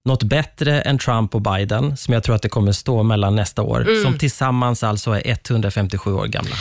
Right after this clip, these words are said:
Speaker 2: Men får jag fråga, vad tycker väljarna, vad tycker amerikanska folket om de här två? Just utifrån åldern.
Speaker 1: Alltså, åldern har ju mest varit på tapeten när det gäller, eh, Biden. Och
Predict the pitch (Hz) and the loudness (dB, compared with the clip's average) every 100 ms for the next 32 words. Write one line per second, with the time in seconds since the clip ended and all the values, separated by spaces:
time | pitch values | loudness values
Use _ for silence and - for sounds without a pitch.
0 | - - 294 349 330 359 349 262 262 294 | -10 -6 -4 -2 -2 -2 -2 -2 -2 -2
1 | - 247 - 240 220 294 294 208 262 349 | -2 -6 -4 -4 -2 0 0 -2 -2 -2
2 | 294 302 320 - 294 294 294 285 - 277 | -2 -4 -6 -4 -2 -2 -2 -6 -4 -4
3 | 320 349 269 - 233 233 196 190 180 - | -4 -4 -4 -2 0 0 0 0 -2 -4
4 | - 160 151 - _ _ _ _ _ _ | -4 -4 -4 -8 _ _ _ _ _ _
5 | 269 277 269 240 233 240 - 262 269 170 | -2 -2 -4 -4 -4 -4 -4 -4 -4 -4
6 | - 160 _ _ - _ _ _ _ _ | -6 -8 _ _ -20 _ _ _ _ _
7 | - - - - - 123 156 - 175 196 | -20 -20 -20 -18 -4 0 0 2 0 2
8 | 185 170 165 151 143 127 - - 131 139 | 2 2 2 2 0 -2 -8 -10 -4 0
9 | 139 123 117 - - - 131 123 - 120 | 2 2 0 -4 -18 -6 -2 0 0 0
10 | 110 123 113 113 110 110 117 110 110 107 | 0 0 2 2 2 2 2 0 0 0
11 | 107 - _ 113 104 104 123 107 143 143 | 0 -4 _ 0 0 -2 -4 -2 2 2
12 | 123 - 113 104 - _ _ _ _ 127 | 0 -2 -2 -4 -6 _ _ _ _ -4
13 | 117 - | -4 -6